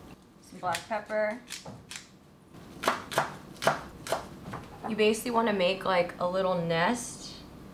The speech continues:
for your egg.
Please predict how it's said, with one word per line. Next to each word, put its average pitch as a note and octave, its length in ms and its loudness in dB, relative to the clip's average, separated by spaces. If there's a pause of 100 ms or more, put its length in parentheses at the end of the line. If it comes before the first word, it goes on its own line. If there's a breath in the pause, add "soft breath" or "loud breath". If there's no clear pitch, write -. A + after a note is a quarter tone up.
(1800)
for F#3+ 240 10
your F3 260 6
egg. F#3 400 4